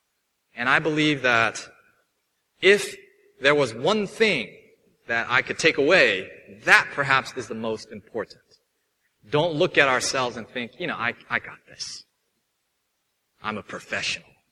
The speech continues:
Right? I took that class. I've memorized those verses. I can do this." No, we, we can't. And that was one of the first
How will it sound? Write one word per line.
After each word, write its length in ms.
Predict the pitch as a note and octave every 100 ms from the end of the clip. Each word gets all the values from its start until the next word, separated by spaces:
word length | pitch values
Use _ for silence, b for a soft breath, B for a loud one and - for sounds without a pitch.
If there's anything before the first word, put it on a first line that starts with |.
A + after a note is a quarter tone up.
| _ _ _ _ _ _ _ _ D#2+
Right? 140 | F#2 -
I 120 | C3+
took 300 | - F#3+ -
that 200 | C#3+ -
class. 680 | - D3 G#2+ - - - - _ _ - B B B B B
I've 160 | F3+ F#3
memorized 760 | G3+ B3 A#3 G#3 F#3 F3 D3+
those 180 | F#3+ E3+
verses. 460 | C3+ F3+ E3 C3+ -
I 120 | A3
can 300 | A#3 A#3 F#3
do 200 | D3 G#3
this." 300 | E3 C3+ A2+ E3
No, 480 | D3 B2+ G2+ F2+ E2+
we, 260 | G2+ G2 F2 F#2+
we 80 | F#2+
can't. 260 | - F2+ - - _ b b b b b _
And 100 | A#2
that 100 | C3
was 140 | D#3 C#3
one 140 | D#3
of 100 | D#3
the 200 | C3 F#2+ - _ _ -
first 800 | - - G#3+ C4+ - - -